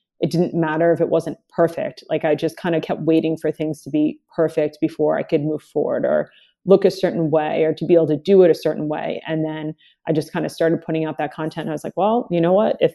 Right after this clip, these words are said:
I preach, you know, process and, um, you know, value and learning, then I can sure as heck learn how to do this and just have patience. And this will get better over time, so long as I keep trying."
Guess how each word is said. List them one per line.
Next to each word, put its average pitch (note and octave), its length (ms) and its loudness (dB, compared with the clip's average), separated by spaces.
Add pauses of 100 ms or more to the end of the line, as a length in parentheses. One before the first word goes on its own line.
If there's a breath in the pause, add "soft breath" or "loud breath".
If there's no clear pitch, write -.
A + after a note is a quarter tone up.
(200)
I F3 140 4
preach, G3+ 640 0
you F#3+ 120 -2
know, D#3 120 -2
process G3 800 2
and, D#3+ 400 -2 (480)
um, E3 580 -2 (300)
you F#3+ 120 4
know, D#3+ 140 4
value E3+ 440 4
and D#3+ 160 2
learning, F3 380 0
then F3 200 0
I F#3 80 -4
can G#3+ 160 -2
sure G#3+ 220 -4
as G#3 120 -4
heck G#3+ 160 -2 (100)
learn G3+ 160 -2
how G#3 60 0
to G3+ 100 2
do F#3+ 180 6
this A3+ 400 2
and E3 340 0
just - 260 -6 (220)
have E3+ 220 -4
patience. G3+ 500 4
And E3 160 2
this E3+ 140 0
will F#3+ 80 4
get F3+ 140 4
better F#3 240 6
over E3 200 4
time, G3 340 -4
so E3+ 160 2
long D#3+ 240 2
as E3 120 -2
I D#3+ 80 0
keep - 200 -8
trying." F3 580 -2